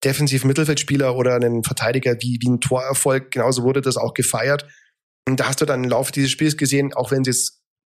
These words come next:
damals hat man gedacht, nur Heidenheim ist, aber die Tabelle zeigt, dass es, äh, durchaus eine Truppe ist, die Bundesliga-Format hat, ähm, dass du gezeigt hast, was steckt in dieser Mannschaft. Und das hat dann Jes Torup im ersten Spiel fast durch Handauflegen geschafft,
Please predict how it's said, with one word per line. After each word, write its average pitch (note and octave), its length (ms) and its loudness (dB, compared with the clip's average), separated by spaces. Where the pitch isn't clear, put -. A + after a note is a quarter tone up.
damals B2+ 320 0
hat C3 120 -6
man C3 80 -2
gedacht, A#2+ 280 -2
nur B2 220 4
Heidenheim D3 480 0
ist, D#3+ 160 -2
aber A2+ 380 0
die C3+ 60 0
Tabelle B2+ 400 0
zeigt, B2+ 320 -2
dass B2 140 -2
es, A#2+ 200 -2
äh, A#2+ 380 2
durchaus C3+ 220 0
eine C3+ 120 0
Truppe C#3+ 280 -2
ist, C3+ 260 -4
die B2+ 220 0
Bundesliga-Format B2+ 840 0
hat, D3+ 220 -2
ähm, C3 600 0
dass B2+ 160 0
du C#3 60 0
gezeigt C3+ 260 -2
hast, D3 120 0
was D3 120 -2
steckt G#3+ 240 -4
in D3+ 80 2
dieser A#2+ 200 0
Mannschaft. G#2 460 -6
Und B2 100 -2
das C3 160 -2
hat D3 140 -4
dann C#3+ 140 -2
Jes C#3+ 160 0
Torup F3 280 0
im C3+ 120 -8
ersten C3+ 260 -2
Spiel D#3+ 320 -4
fast - 580 -4
durch D#3 280 -2
Handauflegen A2+ 600 -4
geschafft, A#2 460 -4